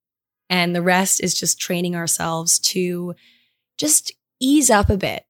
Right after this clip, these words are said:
Let's not be so hard on ourselves all the time, okay? Let's just not, okay? <laughs> Let's just agree.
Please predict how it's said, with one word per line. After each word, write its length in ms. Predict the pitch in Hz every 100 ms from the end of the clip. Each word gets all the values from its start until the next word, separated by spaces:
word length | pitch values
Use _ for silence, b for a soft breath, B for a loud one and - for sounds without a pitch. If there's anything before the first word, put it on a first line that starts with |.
| _
Let's 220 | - 208 -
not 160 | 254
be 100 | 262
so 220 | 233 233
hard 260 | 196 180 175
on 120 | 180
ourselves 500 | 165 156 - 50 - -
all 160 | 185 175
the 100 | 180
time, 480 | 165 160 151 143 - -
okay? 480 | 170 185 170 180 b b b b b _ _ _
Let's 200 | 214 208
just 180 | 233 -
not, 240 | 170 - - _ -
okay? 380 | 247 330 359 381
<laughs> 80 | - 262 - - 254 - 285 _ _ _ B B B
Let's 220 | 415 415
just 200 | 403 -
agree. 360 | 302 208 175